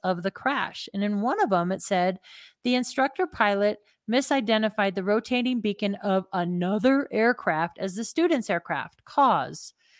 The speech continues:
but it never identified what the other aircraft was in this big, thick packet. It never said it was a Cessna, another military plane. It's the only time it's ever mentioned." And the, all the other causes says that the student turned off his beacon light,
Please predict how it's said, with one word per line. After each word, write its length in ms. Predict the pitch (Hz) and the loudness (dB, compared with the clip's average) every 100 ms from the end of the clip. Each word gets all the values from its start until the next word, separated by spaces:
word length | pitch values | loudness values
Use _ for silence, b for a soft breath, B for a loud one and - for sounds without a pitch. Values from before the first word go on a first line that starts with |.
| _ | _
but 120 | - 285 | 2 4
it 100 | 285 | 4
never 320 | 320 339 320 | 4 4 0
identified 680 | 247 220 262 262 - 202 190 | 0 0 0 0 0 0 0
what 140 | 214 | -2
the 140 | 220 202 | -2 0
other 280 | 208 208 | 0 0
aircraft 640 | 190 196 190 - 175 175 233 | -2 -4 -4 -4 -4 -4 0
was 280 | 269 208 180 | 4 4 2
in 100 | 175 | -4
this 160 | 180 | -6
big, 280 | - 202 190 | -4 -4 -4
thick 260 | - 196 - - | -6 -6 -6 -2
packet. 340 | 247 220 175 | -2 0 -6
It 80 | 165 | -6
never 200 | 185 170 | -6 -6
said 180 | - 160 | -6 -4
it 60 | 151 | -4
was 140 | 160 | -6
a 40 | |
Cessna, 680 | 175 294 311 - 269 262 247 | 0 2 2 0 -2 0 0
another 240 | 185 147 147 | -2 -4 -4
military 540 | 208 285 277 269 254 | 0 0 0 0 -2
plane. 340 | 247 247 233 196 | -2 -4 -4 -4
It's 120 | - | -8
the 120 | - | -8
only 280 | 233 294 320 | -2 0 0
time 300 | 311 247 233 | 0 0 0
it's 140 | 208 208 | 0 -2
ever 200 | 202 208 | -2 -2
mentioned." 540 | 175 180 165 170 - b b b b b _ | -2 -4 -6 -8 -10 b b b b b _
And 180 | 208 202 | -4 -2
the, 100 | - _ | -4 _
all 240 | - 247 | 0 2
the 140 | 277 285 | 4 2
other 180 | 254 240 | 2 -2
causes 500 | - 196 196 190 - | -2 0 0 -2 -4
says 460 | 208 190 185 180 | -2 0 0 -2
that 340 | - 180 170 - | -2 -4 -4 -8
the 80 | 180 | -10
student 580 | - - 254 262 254 - | -8 -2 0 0 -4 -6
turned 300 | 220 202 190 | -4 -4 -2
off 260 | 190 202 | -2 -2
his 120 | 214 | -4
beacon 380 | 170 202 - 185 | -6 -6 -4 -4
light, 300 | 175 170 175 | -4 -4 -6